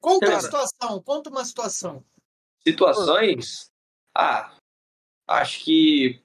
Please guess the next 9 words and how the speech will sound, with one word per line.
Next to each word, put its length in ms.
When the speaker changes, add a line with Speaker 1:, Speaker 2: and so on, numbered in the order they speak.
Speaker 2:
o 160
respeito 960
tem 180
que 80
ser 180
mútuo, 500
mas, 680
é, 420
você 800